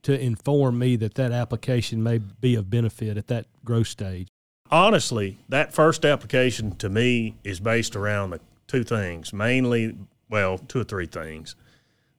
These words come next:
Speaker 2: The varietal background and its tendency to get away from me.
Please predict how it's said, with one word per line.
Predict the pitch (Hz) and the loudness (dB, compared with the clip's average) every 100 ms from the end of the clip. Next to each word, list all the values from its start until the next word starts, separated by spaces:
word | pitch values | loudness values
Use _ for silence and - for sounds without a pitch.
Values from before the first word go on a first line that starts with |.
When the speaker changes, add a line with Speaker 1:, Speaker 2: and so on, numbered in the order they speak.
| _ | _
Speaker 2:
The | 90 | -6
varietal | 110 123 147 139 | 2 4 4 4
background | 127 113 107 107 107 101 | 4 2 0 0 0 -2
and | 98 | -2
its | 113 | -4
tendency | - 131 110 - 104 | -2 -2 -2 -6 -6
to | 90 | -4
get | 113 | -2
away | 101 98 82 | 0 -2 -2
from | 87 | -8
me. | 80 | -14